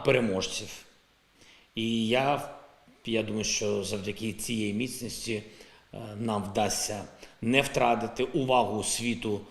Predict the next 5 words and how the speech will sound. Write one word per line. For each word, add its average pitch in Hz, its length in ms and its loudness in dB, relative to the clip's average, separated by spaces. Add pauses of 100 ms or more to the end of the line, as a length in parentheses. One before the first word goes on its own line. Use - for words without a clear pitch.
(160)
до 131 180 8
українських 101 880 -2 (260)
викликів, 131 640 0
потреб, 127 600 2 (200)
дефіцитів. 143 760 0